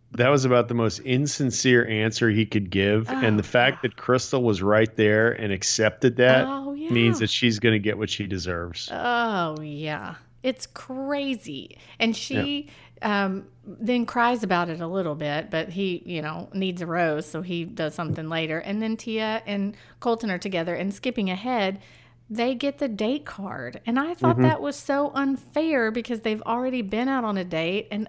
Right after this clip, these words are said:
Speaker 2: other people haven't. Like Joe, I think, needed that date. Or Eric, who you never see with his Disney princess.
Speaker 1: Yeah. I was attempting to understand how, like, for instance, uh, Kendall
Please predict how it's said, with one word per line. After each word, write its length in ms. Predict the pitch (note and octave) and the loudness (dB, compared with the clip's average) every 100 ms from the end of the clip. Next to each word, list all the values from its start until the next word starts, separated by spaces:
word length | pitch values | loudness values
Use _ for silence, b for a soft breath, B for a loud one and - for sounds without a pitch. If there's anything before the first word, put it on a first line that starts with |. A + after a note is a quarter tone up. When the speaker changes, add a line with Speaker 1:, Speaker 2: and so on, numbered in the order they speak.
| - | -2
Speaker 2:
other 260 | A#3 B3+ | -2 -2
people 400 | B3 B3+ A#3+ F3 | -4 -6 -4 -4
haven't. 500 | F#3 G3 G3 G#3 G3+ - b b b | -2 -2 -2 -2 -4 -8 b b b
Like 240 | A#3+ A#3 G#3 | -8 -6 -6
Joe, 680 | G#3 C4+ C#4 B3 G3 F3 - | -2 2 6 6 6 2 -2
I 100 | E3 | -6
think, 280 | - D3+ - | -6 -10 -6
needed 380 | E3 D3+ - | -8 -8 -8
that 240 | F#3 D2 F3+ | -6 -8 -6
date. 260 | - - - | -6 -6 -4
Or 240 | A#3+ - - | -4 -4 -4
Eric, 460 | C#4 A#3 D3+ - | 0 0 -2 -6
who 140 | - A#3+ | -6 0
you 200 | B3 B3 | 2 4
never 340 | B3+ C4 G#3+ | 2 2 -2
see 300 | E3 B2+ G#2+ | -2 -6 -6
with 180 | D#3 E3 | -6 -6
his 160 | G3+ | -6
Disney 320 | G#3 G#3+ A3+ A3 | -4 -4 -4 -4
princess. 760 | B3 C4+ - - - - - - - | -2 -4 -4 -8 -8 -12 -18 -20 0
Speaker 1:
Yeah. 340 | G#2 B2 C#3+ - B B B - | 4 6 6 2 B B B 2
I 100 | E3+ | 4
was 160 | C4+ | 6
attempting 500 | B3+ - D3+ D3 D3 B2+ | 6 4 4 6 4 4
to 140 | A#2+ | 0
understand 840 | A#2 A2 G2 - G#2 G#2 G#2+ G#2+ - | 2 2 0 0 2 2 2 0 -2
how, 440 | G#2+ G#2 G#2 G2 G2 | -2 4 6 6 4
like, 220 | G2+ G2 | 2 0
for 200 | - A2+ | 4 4
instance, 500 | G#2 - G2+ - - | 4 -2 -4 -2 2
uh, 180 | G2+ F#2 | 4 2
Kendall 600 | - A#2 A#2 C#3 D3+ D3+ | 2 4 6 8 6 4